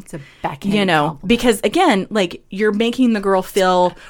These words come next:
Speaker 2: or the person feel like, "Okay, ooh, I got a comp-, wait, I got a compliment,
Speaker 1: So
Speaker 2: but not really a compliment."
Speaker 1: it'd be
Speaker 2: Like
Speaker 1: kinda one of those things and go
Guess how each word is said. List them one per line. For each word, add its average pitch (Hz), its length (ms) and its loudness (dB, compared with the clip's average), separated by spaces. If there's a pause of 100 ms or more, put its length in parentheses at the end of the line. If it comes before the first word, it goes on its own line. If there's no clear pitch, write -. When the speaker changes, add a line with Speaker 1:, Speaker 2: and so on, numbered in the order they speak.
(100)
Speaker 2:
or 202 100 6
the 190 80 4
person 202 380 2
feel 196 140 2
like, 180 260 2
"Okay, 202 420 2
ooh, 359 120 8
I 320 80 8
got 262 100 8
a 233 60 2
comp-, - 280 0
wait, 160 520 -2
I 170 80 -4
got 175 120 0
a 160 60 -2
compliment, 440 560 2
Speaker 1:
So 240 80 -2
Speaker 2:
but 247 160 6
not 240 240 8
really 202 300 8
a 165 60 6
compliment." 151 640 0
Speaker 1:
it'd 175 40 0
be 156 220 6
Speaker 2:
Like 233 80 -6
Speaker 1:
kinda 220 220 -8
one 208 80 -8
of 190 60 -6
those 180 120 -12
things 196 240 -10
and 185 80 -14
go 165 380 -8